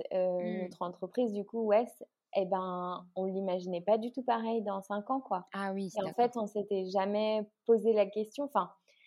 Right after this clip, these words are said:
Speaker 1: tu te poses la question parce que tu remplis plein de documents pour faire des levées de fonds, des choses comme ça. Donc, tu l'écris, mais en fait, c'est des fausses visions. C'est pas, euh, je me pose, moi,
Speaker 2: Mm.
Speaker 1: Rebecca,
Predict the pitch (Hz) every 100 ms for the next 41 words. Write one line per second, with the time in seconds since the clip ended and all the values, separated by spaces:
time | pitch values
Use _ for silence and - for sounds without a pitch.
0 | _ _ - 214 226 226 208 196 208 233
1 | 220 202 185 185 175 175 190 185 196 196
2 | 190 190 214 214 220 220 214 196 - 185
3 | 180 180 185 190 190 226 220 202 190 190
4 | 202 208 247 220 196 - 190 196 202 -
5 | 285 214 185 226 226 190 175 175 - 254
6 | 220 208 220 233 247 247 190 214 220 196
7 | 175 180 185 190 190 - 262 269 202 190
8 | 202 233 185 180